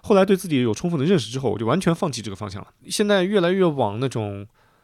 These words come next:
老实巴交型和这种稳扎稳打型，就是那个长相厮守型中间去过渡。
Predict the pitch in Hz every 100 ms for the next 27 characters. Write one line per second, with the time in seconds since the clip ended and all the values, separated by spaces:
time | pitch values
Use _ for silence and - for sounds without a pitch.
0 | _ _ 123 110 107 165 190 214 214 113
1 | 110 - 117 113 123 113 98 98 107 104
2 | 170 151 165 120 - 113 117 113 117 113
3 | - 143 190 196 233 117 113 110 202 214
4 | 247 220 131 107 113